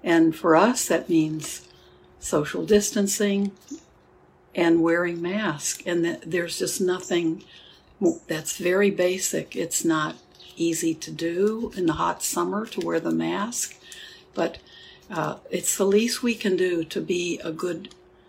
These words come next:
to be compassionate, to have any compassion at all for our, for ourselves and any of the beings that we're around. And then that extends out to the whole world. So just keep going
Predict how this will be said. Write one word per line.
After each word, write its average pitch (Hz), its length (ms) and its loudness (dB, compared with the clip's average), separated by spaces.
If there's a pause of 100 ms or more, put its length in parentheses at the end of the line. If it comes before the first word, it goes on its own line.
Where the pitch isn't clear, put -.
(420)
to 202 100 -2
be 220 160 2
compassionate, 208 840 0
to - 80 -6
have 180 260 -2
any 214 220 2
compassion 208 640 0
at 180 140 -2
all 160 360 -6
for 180 220 -4
our, 170 120 -6
for 165 680 -2 (220)
ourselves 196 840 0 (960)
and 185 380 0
any 202 300 4
of 202 100 -4
the 208 80 -2
beings 196 540 0
that - 100 -4
we're 190 240 0
around. 170 600 -4 (760)
And 196 140 2
then 202 140 4
that 190 180 0
extends 185 500 -2
out 160 200 -2
to 170 100 -2
the 151 100 0
whole 160 220 -4
world. 165 480 -8 (680)
So - 140 -4
just 165 260 -2
keep 240 260 0
going 202 640 4